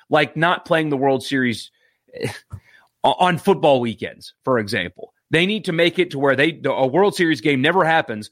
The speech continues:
when a football game's on. That would be great for them. It's an adjustment that they should make because competing with football, you're always going to lose. But World Series ratings are down. National baseball games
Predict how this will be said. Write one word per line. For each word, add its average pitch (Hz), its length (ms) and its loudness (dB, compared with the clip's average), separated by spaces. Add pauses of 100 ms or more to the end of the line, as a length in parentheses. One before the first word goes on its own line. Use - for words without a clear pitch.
(120)
when 143 140 -2
a - 40 -2
football 107 300 0
game's 85 340 -10
on. - 280 -12
That 160 140 2
would 185 100 -2
be 151 120 -4
great 143 380 -2
for 113 100 -8
them. 101 200 -2
It's 143 120 -2
an 147 80 0
adjustment 127 460 -2
that 123 120 -4
they 127 120 2
should 104 260 -6
make 107 240 -2
because 127 280 -2
competing 196 420 0
with 165 120 0
football, 143 360 2
you're 127 160 2
always 123 260 2
going 107 300 -4
to 98 80 -4
lose. 113 500 0 (300)
But - 160 2 (680)
World 196 240 4
Series 180 280 2
ratings 120 380 0
are 101 80 -8
down. 85 220 -12 (420)
National 165 800 0
baseball 139 380 0
games 113 400 -4